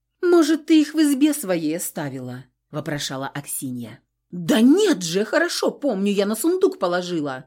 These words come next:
Вот как косы заплетать?» топала ногой Рыжик. «Дам я тебе свою ленту, не беда.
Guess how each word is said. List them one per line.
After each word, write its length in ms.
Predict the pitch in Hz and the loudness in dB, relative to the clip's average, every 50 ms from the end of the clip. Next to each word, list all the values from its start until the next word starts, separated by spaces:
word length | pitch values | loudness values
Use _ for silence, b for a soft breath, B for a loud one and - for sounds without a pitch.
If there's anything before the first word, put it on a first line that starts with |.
| _ _ | _ _
Вот 300 | - 339 370 359 370 - | 0 0 0 0 0 -4
как 460 | - - 277 208 180 180 - - - | -2 -2 -2 0 -2 -4 -8 -14 -6
косы 340 | - 220 190 180 - - 185 | -2 -2 -2 -2 -2 -4 -6
заплетать?» 800 | 170 185 185 196 196 185 185 185 151 147 147 - - - - _ _ _ _ | -6 -6 -4 -2 -4 -2 -2 -4 -6 -8 -8 -10 -16 -20 -20 _ _ _ _
топала 420 | - 285 330 302 - 285 277 277 | -2 -2 0 0 0 0 0 2
ногой 460 | 262 262 262 226 175 156 165 170 170 165 | 2 0 0 -2 -4 -4 -4 -4 -4 -4
Рыжик. 640 | 160 151 139 127 120 123 123 120 - - - _ _ _ _ _ _ - | -4 -6 -6 -8 -10 -12 -14 -14 -16 -20 -20 _ _ _ _ _ _ -8
«Дам 460 | 202 175 160 202 208 226 254 277 262 | -6 -2 0 2 2 2 4 4 4
я 180 | 247 220 233 | 4 4 2
тебе 260 | 226 233 233 185 208 214 | 0 0 -2 -2 -2 -2
свою 440 | - - 220 214 202 170 160 156 | -4 -2 -2 -2 -2 0 -2 -2
ленту, 360 | 151 147 151 147 151 147 226 240 | 0 0 -2 -2 -4 -2 0 2
не 140 | 247 254 | 2 2
беда. 460 | 214 190 214 160 143 139 120 123 120 | 2 0 -2 -4 -6 -8 -8 -10 -12